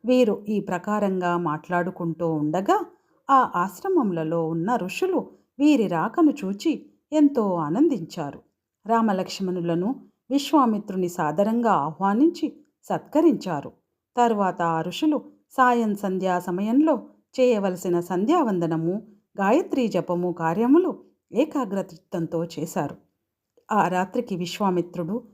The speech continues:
రామలక్ష్మణులు ఆ ఆశ్రమంలో నిద్రించారు. విశ్వామిత్రుడు రామలక్ష్మణులకు మార్గాయాసము తెలియకుండా అనేక పుణ్యకథలను చెప్పి ఆనందింపజేస్తూ ఉన్నాడు.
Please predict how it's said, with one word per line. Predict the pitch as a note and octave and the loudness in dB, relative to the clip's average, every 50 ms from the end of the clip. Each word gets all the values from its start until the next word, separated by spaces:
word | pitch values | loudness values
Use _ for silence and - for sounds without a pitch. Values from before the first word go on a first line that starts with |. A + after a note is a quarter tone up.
| _ _ _ _ G3 | _ _ _ _ -4
రామలక్ష్మణులు | G3 F#3+ G3 G#3 C#4 G4 F#4 C#4 - - - - F#3 F3 E3+ D#3+ D#3+ D#3 F3+ A3 B3 - _ _ _ _ _ - | -2 0 2 4 4 4 4 2 0 -4 -6 -4 -4 -2 -2 -2 -4 -4 -6 -6 -10 -12 _ _ _ _ _ -6
ఆ | G3 F3+ E3+ - - | -4 -4 -4 -4 -2
ఆశ్రమంలో | E3+ F3 G3+ - - - E4 D#4 A#3+ G3 F3 E3+ E3 E3 F3 | -4 -4 -4 -4 0 2 4 4 4 2 0 0 0 0 0
నిద్రించారు. | F3 D#3+ D3 D3 D#3 G3+ D4 D#4 D4+ - F3 D3+ C3 A2+ - _ _ _ _ _ _ _ _ _ _ | -2 -4 -4 -4 -2 0 2 2 2 0 -4 -6 -6 -8 -12 _ _ _ _ _ _ _ _ _ _
విశ్వామిత్రుడు | A3+ A#3 A3 - - G3+ F#3 F3+ F3+ F3 F3 - - F#3 E3+ G#3 C4 D4 - - _ _ _ _ G#3 | -6 -6 -6 -4 -2 0 0 0 0 -4 -6 -8 -10 -8 -4 -2 -2 -4 -4 -8 _ _ _ _ -4
రామలక్ష్మణులకు | G#3 G#3 G#3 A3+ C#4 G4 F#4+ D#4+ B3 - - - G#3+ G3 F3+ F3 E3 E3+ - F#3+ A3 C#4+ D4+ - - _ _ _ _ G3 | -2 0 2 4 4 4 4 2 2 0 -4 -6 -4 -2 -2 -2 -4 -4 -4 -4 -4 -4 -4 -6 -12 _ _ _ _ -2
మార్గాయాసము | G3+ G3+ G3+ A3+ C#4 B3+ E4 F4 F4+ E4+ D#4+ C#4+ C4+ - A#3 G#3+ G3 F3+ | 2 2 4 2 4 2 2 2 4 4 2 2 0 0 -2 -2 -2 -2
తెలియకుండా | - E3+ D#3+ E3+ F#3 A#3 A3+ - F4 G4+ F#4 D#4 A#3 - _ _ _ _ _ _ D4 | -2 -2 -2 -2 -2 -4 -2 0 0 0 0 -2 -4 -8 _ _ _ _ _ _ 6
అనేక | D4 D4 D4 C4 A#3+ G#3+ G3+ - | 6 6 6 4 2 -2 -4 -6
పుణ్యకథలను | F3+ - - F#3+ G3+ C4+ F#4 - - B3 A#3+ G#3 F#3+ F3+ E3+ E3+ | -6 -6 -4 0 2 2 2 2 0 -2 -2 -4 -4 -2 -4 -4
చెప్పి | D#3+ - F3 D#3+ - _ F4 F4 E4 - - _ _ _ _ _ - | -4 -6 -8 -10 -8 _ -4 -4 -4 -4 -8 _ _ _ _ _ 6
ఆనందింపజేస్తూ | C#4+ C#4 C4+ C4 A#3+ A3+ G#3 G3 F#3 F3+ F3+ F3+ E3+ - E3 D#3+ D#3+ - - - G3+ | 6 6 6 4 2 0 -2 -2 -4 -4 -4 -6 -4 -4 -4 -6 -6 -8 -8 -6 -2
ఉన్నాడు. | B3+ D#4 D#4+ C4 A#3 G#3 F3+ E3 D3+ D3 C#3 | 0 2 2 2 2 0 0 -2 -2 -4 -6